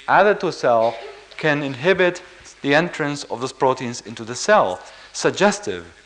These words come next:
that it may be such an endocytosis. Furthermore, very recently,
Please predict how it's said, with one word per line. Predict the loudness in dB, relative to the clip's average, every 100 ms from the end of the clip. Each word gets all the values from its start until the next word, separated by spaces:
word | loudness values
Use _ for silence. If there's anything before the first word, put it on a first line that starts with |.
| _ -20 -20 -12
that | -4 -2
it |
may | 0 -2 -2
be | -4 -6 -8 -14 -20 -20
such | -6 0 0 0
an |
endocytosis. | -4 -4 -6 -6 -4 -4 -6 -16 -18 -18 -20 -20 -20
Furthermore, | -4 4 4 4 0 0 0 -2 -8 -20 -20 0
very | 4 4
recently, | 4 0 -4 -6 -6 -6